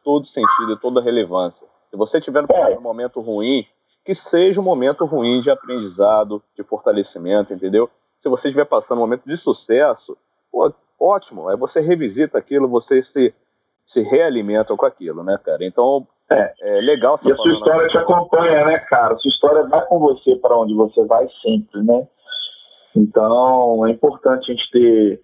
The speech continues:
Speaker 2: é, esses, esses inícios, né? Ess-,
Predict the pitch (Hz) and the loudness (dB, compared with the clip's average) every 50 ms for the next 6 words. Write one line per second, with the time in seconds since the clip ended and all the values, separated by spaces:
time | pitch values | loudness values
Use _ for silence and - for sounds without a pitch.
0 | _ - - _ _ _ _ _ _ _ _ - - 107 107 110 110 107 - 117 | _ -20 -20 _ _ _ _ _ _ _ _ 2 2 4 4 2 0 0 -4 -8
1 | 113 117 - - - 123 123 - - 120 113 110 110 - - - - - _ _ | -10 -10 -6 0 0 0 2 2 2 2 2 2 0 -2 -8 -8 -8 -10 _ _
2 | _ _ _ _ _ - 123 127 120 120 127 139 147 - - - 127 113 104 107 | _ _ _ _ _ 2 2 2 2 2 2 2 2 2 0 0 0 0 2 2
3 | 117 123 131 131 127 127 110 - 104 101 - - - | 2 2 2 0 -2 -4 -4 -4 -4 -4 -6 -8 -6